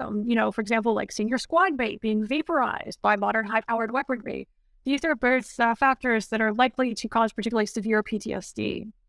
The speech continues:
So I think we can assume that a lot of, for a lot of people,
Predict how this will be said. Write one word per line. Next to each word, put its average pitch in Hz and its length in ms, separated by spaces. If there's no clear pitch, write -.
So 226 340
I 214 60
think 233 180
we 240 80
can 226 140
assume 226 500
that 214 300
a - 100
lot 254 160
of, 247 100
for 240 80
a 220 60
lot 254 160
of 262 100
people, 214 680